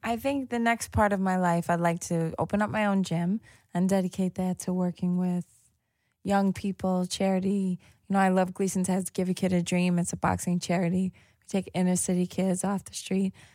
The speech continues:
And I've seen it change lives. Kids who were in the system who are now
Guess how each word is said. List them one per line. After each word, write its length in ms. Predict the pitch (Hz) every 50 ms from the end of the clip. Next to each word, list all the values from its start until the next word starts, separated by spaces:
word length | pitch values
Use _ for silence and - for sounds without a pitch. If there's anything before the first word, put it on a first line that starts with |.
| _ _ -
And 80 | 208
I've 120 | 233 262 262
seen 160 | - 285 285
it 100 | 285 269
change 340 | - 269 247 254 254 233 -
lives. 440 | 196 196 208 220 208 180 - - -
Kids 280 | - 196 190 190 -
who 100 | - 196
were 80 | 190 190
in 120 | 185 185
the 60 | 185
system 500 | 180 - - 175 - - 196 202 220 233 - - - - _ _
who 100 | - -
are 60 | 202 202
now 320 | 202 196 202 196 185